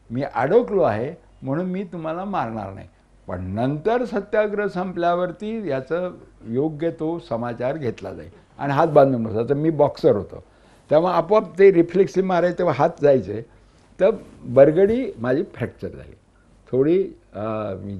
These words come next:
चक्कर आली, खाली बसलो. तेवढ्यात फर्ग्युसनची, मला डोळे उघडले तर फर्ग्युसनची दोन हजार मुलं, आता ते सत्याग्रही दीडशे आहेत, पण दोन हजार मुलं,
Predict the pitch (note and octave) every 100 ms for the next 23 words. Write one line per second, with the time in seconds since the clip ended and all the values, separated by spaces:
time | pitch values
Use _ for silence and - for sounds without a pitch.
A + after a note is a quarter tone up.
0 | - D#3 - D#3+ A#2 G2+ - C3+ D3+ G2
1 | - - _ _ _ _ _ _ _ _
2 | _ D#3+ E3 F#3 G#3+ G3 D#3+ F3+ F#3+ D#3+
3 | E3+ D3+ D3+ D#3 D3+ D3 D#3+ E3 D3+ D#3+
4 | D#3 D#3 C3 D3 D3 D3+ C3 D#3 C3+ C#3+
5 | C3+ A#2 B2+ C3 A#2+ A2 G#2+ G2+ - _
6 | _ _ _ - B2 F3+ F#3 F3+ F3 E3
7 | G3 G3+ G3+ G3+ D#3 D#3+ G#2 - - _
8 | - B2 B2+ F3 E3+ F3+ F#3+ F3+ F3+ F#3